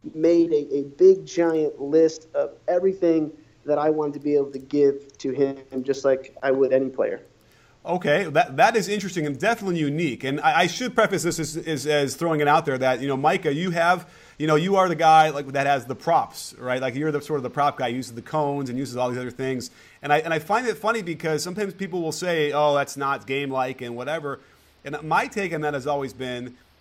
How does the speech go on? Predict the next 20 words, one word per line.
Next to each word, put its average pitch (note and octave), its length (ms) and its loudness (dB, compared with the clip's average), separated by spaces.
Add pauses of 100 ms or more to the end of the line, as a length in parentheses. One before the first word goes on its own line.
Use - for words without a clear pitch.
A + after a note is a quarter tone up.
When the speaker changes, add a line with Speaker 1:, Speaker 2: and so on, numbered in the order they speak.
(440)
Speaker 2:
whatever C4 420 -2
works, F#3 420 -2
man. C#3 380 -4
Like, D3+ 340 -4
if F3 160 -10
you A#3 120 -10
get B3+ 160 -4
a A3 40 -2
guy G3 200 -2
to F3 100 -6
ball E3+ 260 -2
handle F3 300 -8
better D#3+ 260 -6
'cause C#3 120 -12
he's C#3+ 120 -10
wearing C#3+ 300 -6
gloves, C3+ 460 -6
then C3 280 -8
great. D3 440 -6
Like, C3 280 -4